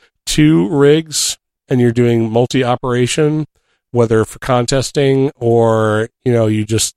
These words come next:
you just happen to have two rigs set up, like maybe a six meter and then a full H F or something like that. Uh, this allows integration with two radios simultaneously. These also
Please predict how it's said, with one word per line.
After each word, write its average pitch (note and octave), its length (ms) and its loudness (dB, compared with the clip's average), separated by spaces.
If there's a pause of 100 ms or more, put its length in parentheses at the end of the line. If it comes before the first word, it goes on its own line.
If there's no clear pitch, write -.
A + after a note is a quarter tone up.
you A#2 80 -2
just G#2+ 180 -2
happen A#2+ 240 -4
to G#2+ 60 -4
have A2 180 -2
two B2 240 -2
rigs A#2 280 0
set A#2 180 0
up, A#2 200 0
like G2+ 180 -8
maybe A2+ 240 0
a G2 60 -4
six - 320 -6
meter A#2 460 0 (480)
and A2+ 120 0
then A2 120 2
a G#2 80 -2
full A#2+ 280 0
H G#2 240 -4
F B2 480 -2 (100)
or A2+ 80 -2
something A2 280 -4
like G2+ 180 -6
that. C3+ 260 -2 (340)
Uh, G#2 240 -2
this A#2 200 -2
allows A#2 340 0
integration A#2+ 880 0
with A2 260 0
two - 180 0
radios A#2+ 460 2
simultaneously. C#3+ 1080 -2 (380)
These C3+ 420 0
also B2+ 800 2